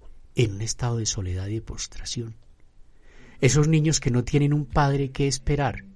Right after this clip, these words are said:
porque son niños huérfanos. Esos niños que solo ve-, solo ven llegar a su madre cargada de preocupaciones. Bueno, hoy también el padre, cargado de preocupaciones porque el trabajo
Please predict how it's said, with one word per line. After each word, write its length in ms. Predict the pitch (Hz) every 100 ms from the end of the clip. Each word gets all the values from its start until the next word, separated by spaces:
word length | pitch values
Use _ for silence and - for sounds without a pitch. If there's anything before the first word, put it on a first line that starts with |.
| - - - -
porque 260 | 123 - 107
son 200 | 113 107
niños 280 | 113 113
huérfanos. 680 | 113 123 - - 92 104 - - _ - - - - - - -
Esos 300 | 131 131 135
niños 520 | 151 143 113 104 - - - - - -
que 120 | 123
solo 340 | - 117 127
ve-, 260 | 131 139 139
solo 340 | - 123 123
ven 300 | 131 131 135 135 - - - - - -
llegar 300 | 120 123 127
a 60 | 131
su 140 | 117
madre 360 | 113 117 117 131
cargada 420 | 123 104 107 120
de 140 | 113
preocupaciones. 960 | 107 107 104 101 - - 101 123 107 98
Bueno, 200 | 117 107
hoy 160 | 110 104
también 380 | - 117 117 113
el 120 | 110
padre, 420 | - 110 95 135 - - - - - - -
cargado 340 | 127 110 113
de 140 | 117 110
preocupaciones 920 | 120 101 98 - 101 107 98 107 113 - - _ - -
porque 360 | 127 135 120
el 140 | 101 92
trabajo 560 | - 98 98 - 110